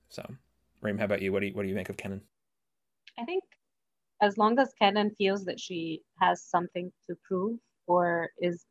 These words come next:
Speaker 2: being a little underappreciated compared to the generation of American players that she's part of, or the ones younger or older, whatever, all of these things together have created a competitive beast, right? Like, and, and I feel that that's how, where she,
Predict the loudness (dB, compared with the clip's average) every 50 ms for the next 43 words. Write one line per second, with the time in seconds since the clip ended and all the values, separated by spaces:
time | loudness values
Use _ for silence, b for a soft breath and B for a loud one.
0 | _ 6 6 6 8 6 6 4 2 2 2 4 6 6 6 6 8 8 8 8
1 | 6 6 6 4 4 6 6 4 4 2 2 -2 -4 -8 -6 -6 -2 -2 0 -2
2 | -2 0 0 0 0 0 2 0 2 4 4 4 4 4 2 0 0 0 0 2
3 | 2 2 4 4 4 4 2 0 0 0 0 2 2 2 2 2 0 -2 -2 -4
4 | -2 2 4 4 6 6 4 2 0 0 -2 -2 -2 -2 -2 -2 -2 -2 -2 2
5 | 6 8 8 10 10 10 10 10 8 8 6 6 6 6 6 4 0 _ _ _
6 | _ _ _ _ 6 6 8 10 10 10 10 10 10 10 10 10 8 8 8 8
7 | 8 10 8 8 8 8 10 10 8 8 8 8 10 12 12 12 12 10 8 6
8 | 4 2 2 2 4 4 6 6 6 4 0 _ _ _ -2 -2 0 4 8 10
9 | 10 10 10 10 10 8 8 4 0 _ _ _ _ 4 4 4 4 _ 2 4
10 | 6 8 8 8 8 6 4 4 4 2 2 0 -2 2 4 4 4 4 4 0
11 | -2 -2 -4 -2 _ 4 4 4 2 0 -10 -16 -20 -20 -20 -20 _ _ 6 8
12 | 8 8 8 6 2 0 0 0 -2 -4 _ _ _ _ _ _ _ _ _ _
13 | _ 10 10 10 10 8 6 8 10 10 8 8 8 8 8 8 10 8 8 10
14 | 10 10 10 10 8 8 8 8 8 6 4 6 6 6 6 4 0 -2 0 2
15 | 2 4 4 2 2 0